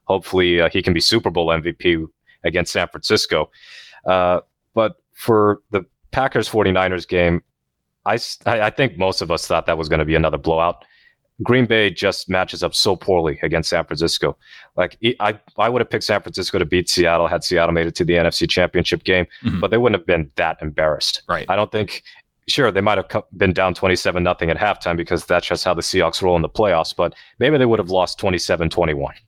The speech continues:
Speaker 1: <laughs> not thirty-four, uh, nor thirty-seven to twenty.
Speaker 2: Well, that's what has me worried going into the Super Bowl, Mookie. As Seahawks fans, we're hitching our wagon to a team that went down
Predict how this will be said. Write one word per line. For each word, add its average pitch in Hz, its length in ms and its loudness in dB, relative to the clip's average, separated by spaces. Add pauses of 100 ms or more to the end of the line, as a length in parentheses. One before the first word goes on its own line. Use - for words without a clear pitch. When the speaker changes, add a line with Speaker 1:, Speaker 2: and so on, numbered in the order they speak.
(140)
Speaker 1:
<laughs> - 280 -6
not 101 240 0
thirty-four, 90 580 0
uh, 85 180 0
nor 90 200 0
thirty-seven 85 600 0
to - 60 -6
twenty. - 380 -2 (380)
Speaker 2:
Well, 190 80 0
that's 220 220 0
what 214 160 2
has 185 220 0
me 175 100 0
worried 170 380 2
going 156 240 2
into 156 160 2
the 147 100 4
Super 185 260 2
Bowl, 113 220 2
Mookie. 117 340 2
As 160 120 2
Seahawks 165 400 0
fans, 151 240 0
we're 135 80 2
hitching 165 360 0
our 139 120 4
wagon 143 420 0
to 135 140 2
a 120 80 2
team 151 380 0
that 139 140 2
went 139 220 2
down 135 340 2